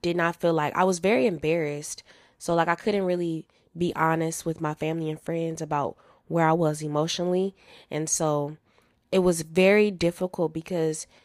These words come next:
during that time I was debating on if I should move, you know, or if I should stay where I was. But there was nothing there, you know, where I was living. And so I said all that to say,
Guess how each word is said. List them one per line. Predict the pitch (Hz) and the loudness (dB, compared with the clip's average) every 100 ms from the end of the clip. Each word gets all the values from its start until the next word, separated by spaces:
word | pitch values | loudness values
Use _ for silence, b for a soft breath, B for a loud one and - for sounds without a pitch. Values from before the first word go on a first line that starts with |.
| b b 165 | b b -4
during | 170 175 | 0 2
that | 175 175 | 0 -2
time | 185 170 170 | -4 -4 -2
I | 160 | -4
was | 160 | -4
debating | 156 156 156 165 | -8 -4 -2 -2
on | 156 151 | -4 -4
if | 151 | -4
I | 151 156 | -6 -6
should | - 170 | -4 -6
move, | 170 180 185 190 190 185 - b b b b - | -4 -2 0 0 0 -2 -10 b b b b -6
you | 165 | -2
know, | 151 147 143 143 143 - | 0 0 0 -2 -2 -2
or | 151 156 151 | 0 0 -2
if | 151 | -4
I | 131 | -8
should | 160 - | -8 -10
stay | - 147 | -4 -4
where | 143 135 | -2 -4
I | 135 | -6
was. | 135 175 214 202 196 185 | -4 -2 0 0 -2 -4
But | 165 | -2
there | 175 | 0
was | 170 165 | 0 0
nothing | 180 180 175 160 | -4 -4 -4 0
there, | 170 220 202 185 - b b b | 2 2 0 -4 -8 b b b
you | 175 | -2
know, | 175 160 | 0 2
where | 160 160 | 0 -2
I | 156 | -2
was | 151 151 | -6 -2
living. | 156 220 196 160 165 185 b b b b b b b | 0 0 -2 -4 -6 -12 b b b b b b b
And | - 190 185 | 2 2 2
so | - 190 185 175 165 160 165 - _ _ _ _ _ _ _ _ _ _ _ - - | 0 2 4 4 2 0 -6 -16 _ _ _ _ _ _ _ _ _ _ _ -14 -6
I | |
said | 220 339 | -2 0
all | 285 | 0
that | 190 165 | 0 -4
to | 156 | -6
say, | - 160 147 147 156 | -4 -2 -2 -4 -10